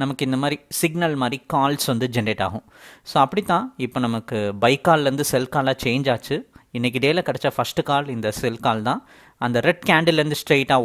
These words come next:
ஒயிட் லைன் இருக்குல்ல, அதான் என்ட்ரி பாயிண்ட் லைன். செல் at ஃபிஃப்டி ஒன் தௌசண்ட்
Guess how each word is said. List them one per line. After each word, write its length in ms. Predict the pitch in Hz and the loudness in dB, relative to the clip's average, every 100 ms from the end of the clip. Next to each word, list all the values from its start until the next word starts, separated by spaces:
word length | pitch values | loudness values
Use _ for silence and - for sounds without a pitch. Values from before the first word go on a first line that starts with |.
| 117 | 4
ஒயிட் 220 | 127 135 | 2 2
லைன் 240 | 120 120 113 | 2 2 -2
இருக்குல்ல, 280 | 113 110 147 247 - | -6 -2 -2 -2 -2
அதான் 200 | 113 127 117 | 4 4 4
என்ட்ரி 220 | 113 127 120 | 2 0 0
பாயிண்ட் 220 | 107 104 | -2 -2
லைன். 160 | 123 220 - - | -4 -4 -6 0
செல் 200 | 165 156 190 | 2 2 -2
at 60 | - | -4
ஃபிஃப்டி 220 | 143 - 143 | -4 -2 0
ஒன் 100 | 135 123 | 0 0
தௌசண்ட் 280 | 113 143 | 0 -2